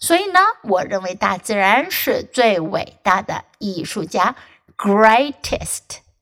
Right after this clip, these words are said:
最伟大的，the greatest artist。Now listen to the story once again. Nature. Two young people are talking about art. "Do you know a great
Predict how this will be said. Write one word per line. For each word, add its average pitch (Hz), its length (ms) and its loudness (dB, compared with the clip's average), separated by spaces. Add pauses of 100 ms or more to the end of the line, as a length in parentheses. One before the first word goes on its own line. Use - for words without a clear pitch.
(140)
最 349 220 6
伟 202 200 -6
大 104 220 -2
的， - 80 -16 (360)
the 220 160 4 (200)
greatest 240 760 2 (160)
artist。 196 720 0 (880)
Now 269 240 6
listen 277 480 2
to 262 80 0
the 254 80 -2
story 247 460 6 (100)
once 220 320 2
again. 233 540 0 (460)
Nature. 254 600 2 (680)
Two - 160 -2 (160)
young 247 260 4
people 240 600 4
are 233 100 2
talking 285 480 4
about 190 460 4
art. - 640 2 (640)
"Do 349 100 0
you 480 180 4
know 320 160 10
a 233 40 4
great 208 460 0